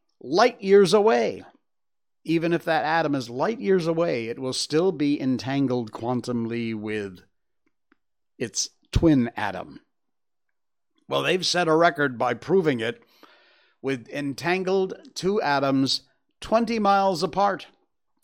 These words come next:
From Ludwig Maximilian University, a record's been set by physicists. They successfully connected two rubidium atoms across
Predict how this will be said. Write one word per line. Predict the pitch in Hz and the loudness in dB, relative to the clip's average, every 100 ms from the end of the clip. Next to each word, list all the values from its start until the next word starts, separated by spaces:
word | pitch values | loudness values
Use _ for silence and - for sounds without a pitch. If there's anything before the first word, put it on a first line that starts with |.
| _ _ _ _ _ | _ _ _ _ _
From | 135 135 | -4 0
Ludwig | 131 170 180 190 | 2 2 2 -2
Maximilian | 165 170 - 160 160 156 156 151 | -2 -4 -4 -4 -2 0 -2 -2
University, | 139 135 127 127 - 139 202 - _ _ _ _ _ _ _ _ _ - | -2 -4 -6 -6 -6 -8 -10 -14 _ _ _ _ _ _ _ _ _ -12
a | 113 | -6
record's | 120 147 170 170 135 | 0 0 2 -2 -2
been | 147 147 | -4 -2
set | - 165 - - | 0 -2 -2 -6
by | 120 107 | -10 -10
physicists. | - 156 156 143 165 196 - - _ _ _ _ _ _ _ _ | -4 -2 -2 -4 -6 -8 -12 -16 _ _ _ _ _ _ _ _
They | - | -12
successfully | 113 131 110 - 185 - 139 202 | -8 -8 -4 -2 -2 -2 0 -2
connected | 190 165 160 156 139 - | 0 -4 -4 -4 -8 -8
two | - 214 240 240 - | -6 -4 -4 -6 -8
rubidium | 139 151 113 190 220 190 147 143 | -4 -4 -2 -2 0 -2 -2 -2
atoms | 123 113 104 120 131 - - _ _ _ _ _ | -2 -2 -4 -8 -8 -10 -14 _ _ _ _ _
across | 123 - 147 147 - | -10 0 2 2 -2